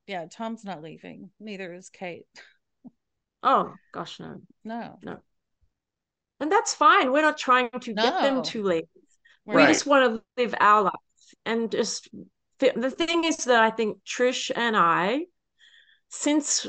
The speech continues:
Speaker 2: I, well, since I decided to take a very clear line and not be
Speaker 1: Mm-hmm.
Speaker 2: in the middle of trying to see if my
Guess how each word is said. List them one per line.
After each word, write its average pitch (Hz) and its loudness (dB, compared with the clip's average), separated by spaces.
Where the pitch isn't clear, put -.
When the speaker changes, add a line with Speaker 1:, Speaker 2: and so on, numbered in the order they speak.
Speaker 2:
I, 226 6
well, 226 2
since 294 2
I 220 6
decided 190 -4
to 185 -16
take 185 -2
a 196 0
very 202 2
clear 196 -2
line 175 -2
and 214 0
not 214 0
be 233 0
Speaker 1:
Mm-hmm. 240 2
Speaker 2:
in 233 2
the 233 2
middle 190 2
of 180 -4
trying 226 0
to 214 -2
see 208 0
if 196 -4
my 202 -2